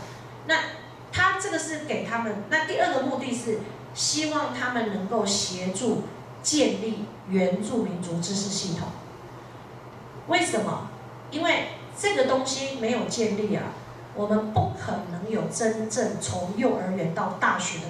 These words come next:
民族学校，不可能，不可能。我常常在说，想要成立民族大学、原住民大学，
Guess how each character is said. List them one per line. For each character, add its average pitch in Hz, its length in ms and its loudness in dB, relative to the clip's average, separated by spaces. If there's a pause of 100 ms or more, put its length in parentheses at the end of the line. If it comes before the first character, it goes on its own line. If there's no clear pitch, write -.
民 175 180 -2
族 175 160 -4
学 165 220 -2
校， 170 320 -2 (260)
不 151 140 6
可 - 80 -2
能， - 160 -2 (1700)
不 277 160 2
可 - 80 -2
能。 202 140 0 (1200)
我 220 80 2
常 311 220 4
常 330 120 4
在 294 220 6
说， 277 180 4
想 247 220 2
要 - 180 2
成 226 140 0
立 254 120 0
民 208 200 2
族 196 200 0
大 214 200 4
学、 - 200 -2 (220)
原 190 160 2
住 247 140 0
民 190 180 2
大 208 200 2
学， 170 160 -2